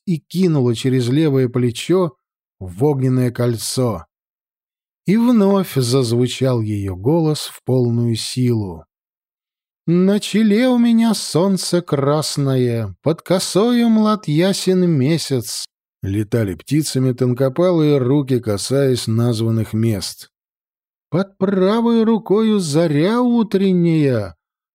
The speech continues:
под левой рукой заря вечерняя.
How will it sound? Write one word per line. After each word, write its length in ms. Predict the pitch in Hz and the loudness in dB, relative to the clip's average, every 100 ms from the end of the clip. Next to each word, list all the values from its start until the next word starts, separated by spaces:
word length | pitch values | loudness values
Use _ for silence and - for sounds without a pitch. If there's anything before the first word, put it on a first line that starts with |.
| _ - | _ -10
под 200 | 95 104 | -6 -2
левой 400 | 135 196 202 208 | 2 2 4 2
рукой 460 | 208 202 196 202 | 2 2 2 4
заря 420 | 156 131 147 151 | 2 0 2 2
вечерняя. 1300 | 156 156 - 147 226 277 240 175 139 120 104 92 87 | 2 0 -2 -2 0 0 0 0 2 0 -2 -6 -10